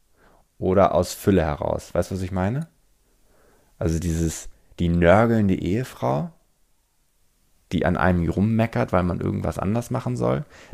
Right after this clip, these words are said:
Das ist ja so dieses Beispiel von aus einem Mangel heraus etwas wollen.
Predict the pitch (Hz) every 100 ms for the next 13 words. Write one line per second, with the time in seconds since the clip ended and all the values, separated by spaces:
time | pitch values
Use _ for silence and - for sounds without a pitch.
0 | - 87 - - - 95 92 87 87 -
1 | 92 95 92 90 - 85 - 85 - 85
2 | 82 82 - _ _ - 80 90 95 90
3 | 85 80 82 - - 78 78 87 135